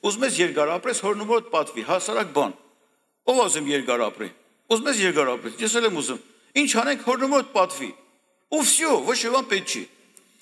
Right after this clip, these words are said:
Ու շատ-շատ բաներ կա ավետարանի մեջ, վերջը, որ քարոզս վերջացրեցի, մի հատ լեննականցի, լեննականցի ընտանիք ունենք, դե, էստեղ կան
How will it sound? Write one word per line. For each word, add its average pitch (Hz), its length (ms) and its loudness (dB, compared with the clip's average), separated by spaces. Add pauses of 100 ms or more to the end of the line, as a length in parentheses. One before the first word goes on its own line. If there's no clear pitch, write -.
(340)
Ու 247 120 4
շատ-շատ 262 460 2
բաներ 254 340 2
կա 214 100 6
ավետարանի 196 460 2
մեջ, 262 180 2 (360)
վերջը, 226 260 2
որ 190 240 -4
քարոզս 214 400 0
վերջացրեցի, 208 680 0
մի 185 100 2
հատ 160 140 0
լեննականցի, 170 640 0 (240)
լեննականցի 170 540 0
ընտանիք 147 400 0
ունենք, 185 200 -4
դե, 156 100 2 (120)
էստեղ 180 280 -2
կան 269 200 2